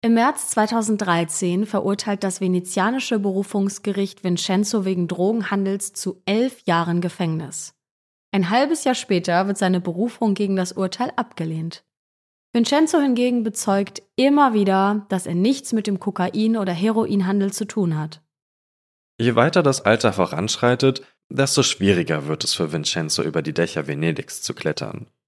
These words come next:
Speaker 2: Er macht sich Gedanken darüber, wie er seinen Lebensunterhalt zukünftig verdienen soll. Die Verlockung des Leichengeldes ist groß. Im August zweitausendacht, da ist Vincenzo um die fünfundsechzig Jahre alt,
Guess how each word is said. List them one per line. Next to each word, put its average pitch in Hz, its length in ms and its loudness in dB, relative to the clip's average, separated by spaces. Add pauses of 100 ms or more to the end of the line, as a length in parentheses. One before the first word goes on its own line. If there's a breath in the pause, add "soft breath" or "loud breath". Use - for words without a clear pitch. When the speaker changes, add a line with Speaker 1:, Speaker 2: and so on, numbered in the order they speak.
(400)
Speaker 2:
Er 120 100 2
macht 127 180 4
sich 117 160 -2
Gedanken 92 380 2
darüber, 82 580 2
wie 82 80 0
er 80 100 2
seinen 78 240 -2
Lebensunterhalt 80 800 0
zukünftig 110 640 -4
verdienen 80 360 0
soll. - 240 -6 (760)
Die 117 60 2
Verlockung 127 480 4
des - 160 0
Leichengeldes 78 720 0
ist - 160 -4
groß. - 560 -6 (400)
Im 107 100 2
August 107 380 4
zweitausendacht, 101 1000 -2
da 78 120 0
ist 76 220 -6
Vincenzo 80 580 0
um 143 280 2
die 123 140 2
fünfundsechzig 87 640 0
Jahre 98 240 2
alt, 90 260 4